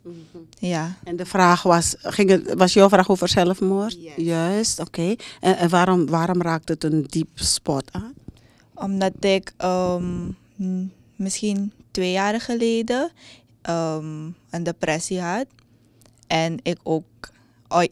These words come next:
Speaker 2: eens in mijn leven op dat punt was waar ik, ja.
Speaker 1: Negentien jaar en je hebt een depressie. Hoe kan dat?
Speaker 2: Ja.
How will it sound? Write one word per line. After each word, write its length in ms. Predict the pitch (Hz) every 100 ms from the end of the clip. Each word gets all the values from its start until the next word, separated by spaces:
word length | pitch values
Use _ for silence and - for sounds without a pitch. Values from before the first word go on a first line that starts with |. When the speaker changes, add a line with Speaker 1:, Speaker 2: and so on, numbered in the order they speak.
| -
Speaker 2:
eens 400 | 202 202 202 -
in 180 | 190 180
mijn 140 | 170
leven 400 | 160 156 - 151
op 140 | 156
dat 200 | 170 147 -
punt 280 | - 147 -
was 480 | 151 147 - - - -
waar 320 | 151 151 143
ik, 260 | - - - _ - -
ja. 240 | - - _ _ _ - -
Speaker 1:
Negentien 580 | 214 214 208 214 196 214
jaar 200 | 202 160
en 80 | 156
je 60 | 147
hebt 220 | 147 -
een 100 | 143
depressie. 560 | 139 - 135 127 139 143
Hoe 160 | 233
kan 180 | - -
dat? 160 | - 127
Speaker 2:
Ja. 160 | 156